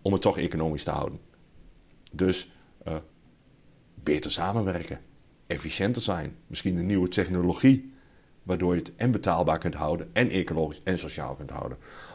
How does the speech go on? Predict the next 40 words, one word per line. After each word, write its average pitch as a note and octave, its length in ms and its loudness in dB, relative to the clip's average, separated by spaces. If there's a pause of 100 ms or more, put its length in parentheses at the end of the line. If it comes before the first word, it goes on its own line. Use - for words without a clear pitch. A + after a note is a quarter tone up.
Alleen G#2+ 260 4
dat F2 160 4
dat F2+ 120 0
onder E2 220 -2
spanning D#3 360 2
komt E2+ 180 0
te - 60 -8
staan, D2 280 -4
ja, F2 80 -2
je D2+ 140 -2
begrijpt F2 420 -2
al C#2 120 0
eigenlijk E2+ 220 0
als D2 100 -4
je D#2+ 160 -4
weer F#2 80 4
de F#2+ 100 4
drie D#2+ 200 -2
bollen G2 280 4
voor E2 180 -2
je C#2+ 60 -2
ziet C#2+ 260 -6 (300)
en E2 240 -4 (200)
er F#2 120 4
wordt E2+ 160 2
getrokken G2+ 420 4
aan E2+ 140 2
de D2+ 80 -2
economische F#2+ 560 4
bol, D#2+ 220 4
ja, G2 100 2
dan - 100 0
komen F#2+ 240 4
de - 80 -2
andere A#2+ 300 2
twee D2+ 200 -4
onder D#2 160 -4
spanning C#3 280 0
te B2+ 80 -6
staan. C#2 280 -4